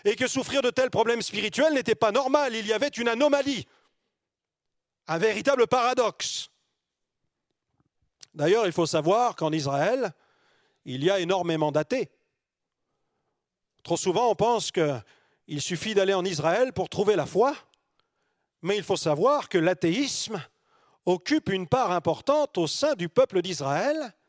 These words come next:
et qu'il est important d'évangéliser en Israël, de proclamer la bonne nouvelle sur la terre d'Israël. Et quand Jésus vint en Israël,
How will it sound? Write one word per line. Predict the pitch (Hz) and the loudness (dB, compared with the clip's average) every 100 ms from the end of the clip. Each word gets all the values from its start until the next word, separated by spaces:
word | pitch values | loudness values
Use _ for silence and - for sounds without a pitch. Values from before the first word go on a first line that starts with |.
| _ _ _ - | _ _ _ -4
et | 262 - | -2 -2
qu'il | 202 190 | -2 0
est | 190 | 2
important | 170 151 - 277 302 247 _ _ _ | 2 0 0 2 2 0 _ _ _
d'évangéliser | 131 233 262 214 190 185 175 170 190 302 170 _ _ _ _ _ | -6 -4 2 2 2 0 0 -2 0 0 -2 _ _ _ _ _
en | 190 202 | 0 0
Israël, | 202 147 156 131 117 117 | 0 0 0 -2 -8 -6
de | 151 | -4
proclamer | - 208 - 202 285 311 | 2 2 4 2 2 2
la | 202 | 2
bonne | 196 | 2
nouvelle | 202 208 294 233 139 - - - - | 2 2 4 2 0 -6 -20 -20 -14
sur | - 233 | -2 2
la | 226 | 2
terre | 190 302 277 196 | 4 4 4 2
d'Israël. | 170 196 151 180 180 139 120 - - | -2 -4 0 2 4 0 -4 -10 -4
Et | 302 | 0
quand | - 320 | 4 4
Jésus | 285 247 180 262 240 | 4 0 -2 -2 0
vint | 165 247 233 123 _ _ _ _ - | 0 0 0 -4 _ _ _ _ -2
en | 180 | 0
Israël, | 233 - - 196 233 190 135 110 | 0 -4 -2 0 2 0 -2 -8